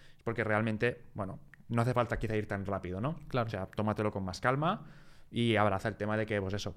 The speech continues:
Speaker 1: hay tantas cosas que es muy difícil, prácticamente imposible llegar a conocer ni siquiera el cincuenta por ciento de todo lo que hay, ¿no?
Speaker 2: Exacto.
Speaker 1: Entonces, tranquilidad y tomártelo como si fuera una maratón,
Speaker 2: Exacto.
Speaker 1: básicamente.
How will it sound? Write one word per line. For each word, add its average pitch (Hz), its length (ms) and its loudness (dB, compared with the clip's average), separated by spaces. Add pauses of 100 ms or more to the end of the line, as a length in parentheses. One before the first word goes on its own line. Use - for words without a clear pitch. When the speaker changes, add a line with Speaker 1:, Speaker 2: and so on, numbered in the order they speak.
(120)
Speaker 1:
hay 101 160 -4
tantas 143 440 2
cosas 139 360 -4
que 113 100 -4
es 107 140 -4 (200)
muy 123 360 4
difícil, 107 540 -4 (120)
prácticamente 98 400 -6
imposible 98 400 -6
llegar 95 220 -4
a 98 60 -2
conocer 98 380 -6
ni 110 120 -4
siquiera 110 500 -4 (380)
el 113 480 0 (160)
cincuenta 120 420 0
por 117 140 0
ciento 110 320 0
de 107 80 2
todo 104 260 -2
lo 101 140 -6
que 90 120 -8
hay, 76 220 -14
¿no? 98 140 -4
Speaker 2:
Exacto. 117 360 -2 (460)
Speaker 1:
Entonces, 110 440 2 (260)
tranquilidad 107 680 2
y 107 220 -2 (1120)
tomártelo 127 380 6
como 131 120 2
si 101 60 -6
fuera 107 120 -2
una 101 80 0
maratón, 90 320 -6 (400)
Speaker 2:
Exacto. 110 340 0
Speaker 1:
básicamente. - 440 -2